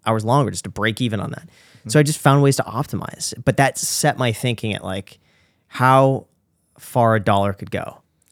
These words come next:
Speaker 2: Is that because of the financial circumstances you grew up around, or not at all?
Speaker 1: There were, there were times where my parents were certainly paycheck to paycheck.
Speaker 2: Mm-hmm.
Speaker 1: Um, I distinctly remember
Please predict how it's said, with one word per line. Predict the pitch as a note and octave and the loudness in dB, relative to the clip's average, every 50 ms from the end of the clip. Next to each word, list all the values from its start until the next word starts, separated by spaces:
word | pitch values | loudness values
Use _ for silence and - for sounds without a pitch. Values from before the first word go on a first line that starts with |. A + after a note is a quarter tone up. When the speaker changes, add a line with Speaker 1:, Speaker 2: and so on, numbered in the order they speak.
| _ _ _ _ _ - | _ _ _ _ _ -4
Speaker 2:
Is | D3 C3 | -2 0
that | D#3+ F#3 E3+ | 0 0 0
because | F#3+ D#3+ - F3 D3+ D#3 | -2 -4 -2 -2 -2 -2
of | D#3+ C3+ B2+ B2+ - _ | -2 -4 -4 -8 -12 _
the | - A#2+ B2 A#2+ | -6 -4 -4 -2
financial | - - C#3 B2+ C3 C3+ B2 - - A#2 | -2 -2 0 0 0 -2 -2 -4 -6 -6
circumstances | - - C#3+ B2+ - C#3 B2 - - C#3 B2+ A#2 C3 B2 G#2+ | -4 -4 -4 -4 -4 -6 -6 -6 -4 -4 -4 -4 -4 -6 -6
you | A#2+ A#2 | -6 -6
grew | A2+ B2 B2 A#2+ A#2 | -4 -2 -2 -2 -2
up | B2 C3 - | -2 -2 -2
around, | F#3+ F#3+ G3+ G#3 G#3+ A3 G#3+ - | -2 -2 0 0 -2 -4 -6 -6
or | - C3+ B2+ B2+ B2 A#2 A2+ | -4 -2 0 0 -2 -2 -4
not | A#2 A#2+ A#2+ | -4 -4 -4
at | A2 G#2+ | -4 -4
all? | A2 G#2+ G#2+ B2+ - - - C4+ | -8 -8 -10 -12 -16 -20 -18 -16
Speaker 1:
There | G#3+ G3+ F3+ E3 - A3 B3 C4 | -14 -12 -4 2 6 6 6 6
were, | B3+ B3 A#3+ A#3 G3+ | 6 4 2 2 0
there | F3+ D#3 D#3 F#3+ G#3 | 0 0 2 2 2
were | A3 G#3 | 2 0
times | - - E3+ D#3+ E3 E3 E3 E3 D#3 - - D3+ | -2 -2 0 2 4 4 4 4 4 2 0 2
where | C#3 C3 C#3 C3+ C3+ C3+ C3+ C3+ A#2 - _ _ _ _ _ - | 4 6 6 8 8 6 6 4 2 -2 _ _ _ _ _ -2
my | B2+ C3 | -2 0
parents | A#2+ - B2+ B2+ A2+ | 0 2 0 0 0
were | B2 | -2
certainly | A#2+ - D#3+ C#3+ C#3 A#2 | -2 -2 -2 -2 -2 -2
paycheck | - A#2+ A#2 G#2+ - A#2 - | -2 -2 -2 -2 -2 -6 -8
to | - G#2+ | -8 -8
paycheck. | - - G#2 G#2 - - C3+ C3 C#3 - - - - _ - | -4 -4 -4 -2 0 0 0 0 0 -2 -6 -14 -16 _ -12
Speaker 2:
Mm-hmm. | A#2 A#2 | -6 -2
Speaker 1:
Um, | G#2+ G2+ G2 F#2+ F#2+ F#2 F#2 F2+ F#2 F2+ _ _ _ _ _ _ _ _ _ _ | 0 0 2 2 0 0 -4 -6 -8 -12 _ _ _ _ _ _ _ _ _ _
I | - A#2 B2+ B2 G#2 _ _ _ _ - | -2 0 0 -2 -4 _ _ _ _ -4
distinctly | B2+ A#2+ - - - - C#3 B2+ - - B2+ A#2 | -4 -4 -4 -4 -2 0 0 0 2 2 2 2
remember | A2+ A2+ A2 A2 A2 G2+ A2 G#2 G2+ G2 F#2+ | 2 2 0 0 0 0 -2 -2 -2 -4 -6